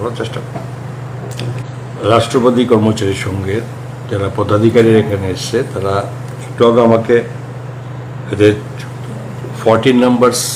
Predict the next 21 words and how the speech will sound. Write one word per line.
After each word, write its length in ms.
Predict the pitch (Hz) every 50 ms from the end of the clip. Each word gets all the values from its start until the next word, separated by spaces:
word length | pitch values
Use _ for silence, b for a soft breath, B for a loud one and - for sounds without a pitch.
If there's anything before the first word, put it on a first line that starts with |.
| - - - - - - - - - - - 92
দাবি 220 | 98 101 110 117 110
দেওয়া 180 | 107 104 104
নিয়ে 120 | 101 104 101
তাদের 280 | - 98 92 107 98
একটা 160 | 98 - - 117
আপত্তি, 420 | 110 - - 104 - - - -
মানে, 220 | 107 104 101 101 98 - B B B B B B -
তাদের 360 | - 98 101 110 110 110 110 113 110 - -
আমার 200 | 95 92 98 98
কাছে 220 | 101 98 113 113 110
মেমোরেন্ডাম 480 | 107 104 101 104 101 95 101 123 147 -
সাবমিট 300 | - 98 - - 95 - - -
করেছে। 260 | - 80 - - - - - - - - - - - - - - B B B B B B B B - - - - - - - -
আমি 480 | 104 98 110 131 143 147 147 151 156 - - - - - - - - - - - - - - - -
যে 140 | 110 117 113
সমস্ত 500 | - 135 131 147 143 - - - - - 143 143 143 143 - - - - - - - - - - - - - - - - - - - - - - - - - -
পয়েন্টগুলো 500 | 117 113 120 131 135 139 123 135 135 123 104 107
already 320 | 110 107 104 113 117 135 127 113 117
গভর্নমেন্ট 420 | 113 113 - 120 120 120 117 - - - - - - - - - - - - - - - - - - - - - - - - - - - - - -
সিদ্ধান্ত 400 | 110 104 - 117 113 113 110 117
আগের 200 | 110 104 101 104